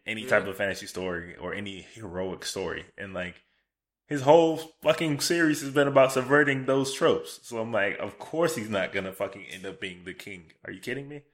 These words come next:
Speaker 1: Like, of
Speaker 2: Oh,
Speaker 1: course.
Speaker 2: yeah. Yeah, no, my only thing is, how does he have conscience enough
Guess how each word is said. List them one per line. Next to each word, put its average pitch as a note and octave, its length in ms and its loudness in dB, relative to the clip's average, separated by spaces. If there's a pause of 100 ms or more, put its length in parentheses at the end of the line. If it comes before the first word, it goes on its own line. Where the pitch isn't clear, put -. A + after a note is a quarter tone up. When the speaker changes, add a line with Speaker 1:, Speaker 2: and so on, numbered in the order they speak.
(880)
Speaker 1:
Like, G2 300 -10
of - 200 -8
Speaker 2:
Oh, F3+ 120 -2
Speaker 1:
course. A3 160 -4
Speaker 2:
yeah. F3+ 220 -6 (460)
Yeah, A3 360 -10
no, E3 440 -4
my F3 200 -2
only G#3+ 180 -8
thing A3 320 -10
is, F3+ 460 -12 (160)
how E3 180 -2
does F3+ 220 -10
he F#3+ 100 -10
have F3+ 460 -6
conscience F3+ 500 -10
enough D#3+ 400 -10